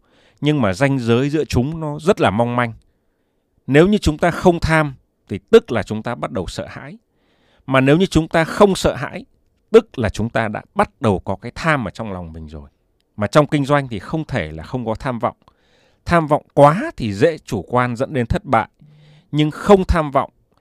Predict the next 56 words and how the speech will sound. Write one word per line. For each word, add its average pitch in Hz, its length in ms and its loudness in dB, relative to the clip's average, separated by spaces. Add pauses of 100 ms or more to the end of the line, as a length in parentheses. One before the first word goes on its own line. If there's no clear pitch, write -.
(100)
thì 110 140 -4
mình 104 240 2
cũng - 220 -10
chỉ 92 180 -6
làng 95 340 -2
nhàng 92 280 -4 (100)
và 90 140 -10
không 139 300 -2
đi 127 120 -4
đến 117 180 -8
đâu. 127 220 -2 (380)
Tồn 123 260 8
tại 123 200 -6
lay 131 180 -6
lắt, 165 200 -6 (360)
chơi 160 300 4
một 104 120 -4
cái 107 140 -10
ván 110 220 -6
cờ 101 260 -2
để 80 140 -10
không 135 240 -2
thua. 135 260 0 (580)
Rồi 113 420 4 (120)
sớm 202 320 4
muộn 226 280 4
thì 107 80 -10
chúng 113 200 -10
ta 110 140 -6
cũng - 180 -12
sẽ - 180 -16
thua 131 160 4
cuộc - 260 -6
và 85 140 -12
thất - 160 -14
bại 92 220 -8
mà 85 140 -12
thôi. 104 220 -8 (880)
Thành 131 160 0
ra 147 500 6 (200)
trong 156 160 4
kinh 147 200 0
doanh 131 340 0
cái 156 160 -4
gì 127 160 -2
thì 92 140 -10
cái 95 320 -10
nó 139 100 -12
cũng 165 140 -6
phải 104 140 -6
có 107 140 -8
điểm 98 200 -4
dừng 90 240 0
các 92 120 -12
bạn 95 200 -12
ạ. - 80 -20